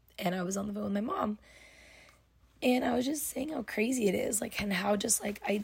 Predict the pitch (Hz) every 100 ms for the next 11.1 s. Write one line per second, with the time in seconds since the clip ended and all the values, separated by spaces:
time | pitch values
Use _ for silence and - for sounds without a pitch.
0 | - 202 156 190 214 214 170 - - 185
1 | 180 - - 214 - 254 233 214 - 190
2 | 185 208 190 180 165 160 165 185 208 175
3 | 160 - 208 220 - 196 185 165 - -
4 | - - _ _ _ _ _ _ _ -
5 | _ _ - 170 185 - - 190 190 -
6 | 185 185 180 165 156 160 185 196 - -
7 | - - 165 170 151 - 196 202 - 196
8 | 196 202 208 196 214 202 - - - 170
9 | 156 156 165 - - _ _ - 185 -
10 | 160 147 151 - 185 180 - 190 190 190